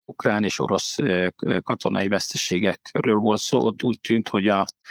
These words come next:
az orosz veszteségekről szóló adatok feltétlenül alacsonyak, még azoknak is ellentmondanak, amelyeket már korábban, ö, az amerikaiak kikotyogtak vagy nyilvánosságra hoztak, és aztán arról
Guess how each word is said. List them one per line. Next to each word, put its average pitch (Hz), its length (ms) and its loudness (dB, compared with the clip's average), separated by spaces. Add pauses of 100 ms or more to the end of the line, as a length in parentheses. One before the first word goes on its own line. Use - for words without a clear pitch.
(180)
az - 100 -6
orosz 113 220 2
veszteségekről 113 760 0
szóló 113 280 0
adatok - 360 -2
feltétlenül 107 520 -2
alacsonyak, 110 400 0
még 110 140 0
azoknak 117 360 0
is - 140 -6
ellentmondanak, 104 680 2
amelyeket 98 520 0
már 92 180 -2
korábban, - 520 -2
ö, 143 200 0
az 101 140 -2
amerikaiak 101 560 0
kikotyogtak - 600 -4
vagy 113 140 0
nyilvánosságra 117 640 2
hoztak, 120 280 -2
és - 100 -6
aztán 110 300 -2
arról 104 360 2